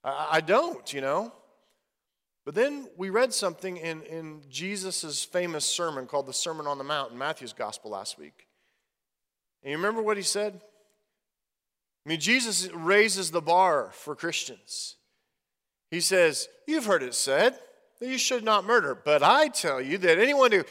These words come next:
hates his brother is already like you have committed murder in your heart." And we talked about where that stems from and where that comes from.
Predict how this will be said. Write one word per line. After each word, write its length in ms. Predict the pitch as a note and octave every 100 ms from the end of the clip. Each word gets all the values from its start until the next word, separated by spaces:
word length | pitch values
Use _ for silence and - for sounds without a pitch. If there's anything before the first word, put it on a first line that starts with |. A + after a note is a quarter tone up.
| - -
hates 440 | A#3+ C#4 A#3+ -
his 180 | G#3 D#3
brother 540 | C#3+ A3 B3+ D3 D3+ - G#3
is 140 | G3+ G3+
already 280 | A#3+ C4 A#3
like 240 | A3+ A3
you 180 | G#3 G3 - _ -
have 160 | G3
committed 360 | G3+ G#3 G#3 F#3+
murder 300 | G3 F3+ E3
in 80 | D3
your 100 | C#3+
heart." 240 | - F#3+
And 100 | D3
we 60 | D#3+
talked 300 | G#3 A3 G#3+
about 240 | F3+ D#3+
where 220 | E3 G3+ F#3+
that 200 | F3+ D3
stems 380 | - F#3 F#3+ F3+
from 200 | E3 C3+
and 120 | C3
where 140 | F3
that 220 | D#3+ C#3
comes 260 | - F3 E3
from. 280 | - G#2+